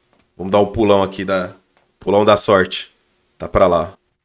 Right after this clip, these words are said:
deixando ferro. Vamos lá pegar as plaquinhas. Pegar as placas aqui, tem cento e vinte e seis.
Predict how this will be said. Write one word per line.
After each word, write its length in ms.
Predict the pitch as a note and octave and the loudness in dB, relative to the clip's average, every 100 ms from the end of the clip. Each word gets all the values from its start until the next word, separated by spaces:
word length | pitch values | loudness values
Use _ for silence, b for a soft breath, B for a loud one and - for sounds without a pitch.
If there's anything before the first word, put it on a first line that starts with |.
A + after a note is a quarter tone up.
| - | -12
deixando 240 | F#2 F2 | -6 -6
ferro. 340 | - E2+ E2 | -4 -4 -4
Vamos 160 | E2 F2+ | -4 -4
lá 60 | F2 | -2
pegar 240 | F#2 F2+ | -2 -2
as 100 | F2 | -2
plaquinhas. 640 | - F#2 D#3+ F3+ D3+ - - _ _ _ _ _ _ _ _ _ | -2 -2 -2 -2 -2 -8 -16 _ _ _ _ _ _ _ _ _
Pegar 200 | - F2 | -6 -4
as 100 | E2+ | -6
placas 400 | - F2 F2 G2 | -4 -2 -2 -4
aqui, 240 | G#2 - | -6 -8
tem 180 | D#3+ A#2 | -8 -8
cento 300 | F#2 G2 F#2+ | -6 -6 -6
e 20 | |
vinte 200 | F#2 G2 | -8 -10
e 40 | F#2+ | -8
seis. 480 | - D3+ G3+ - | 0 0 0 -12